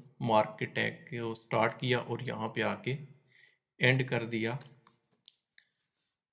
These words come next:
और अब मैं अगर इसको रिफ्रेश करूँ तो ये देखें, ये हाईलाइट हो गया है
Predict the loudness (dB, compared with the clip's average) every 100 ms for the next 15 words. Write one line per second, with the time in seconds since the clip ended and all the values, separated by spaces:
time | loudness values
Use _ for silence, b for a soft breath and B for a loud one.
0 | -6 -2 0 0 0 -2 -2 -6 -8 -4
1 | -2 -2 0 0 0 -4 -4 -6 -12 -12
2 | -4 0 0 -2 -4 -4 -2 -4 -8 -20
3 | _ 4 8 8 6 2 -4 -6 -8 -8